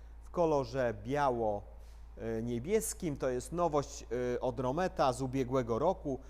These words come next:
To jest przemianowany W S pięćdziesiąt na Hart pięćdziesiąt w innym malowaniu.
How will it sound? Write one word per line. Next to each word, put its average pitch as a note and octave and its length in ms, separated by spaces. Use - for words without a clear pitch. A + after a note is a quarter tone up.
To - 80
jest G#3+ 160
przemianowany D3 800
W B2+ 240
S C#3 200
pięćdziesiąt B2 800
na E3+ 220
Hart B2+ 600
pięćdziesiąt C3 680
w - 300
innym E3+ 500
malowaniu. B2+ 600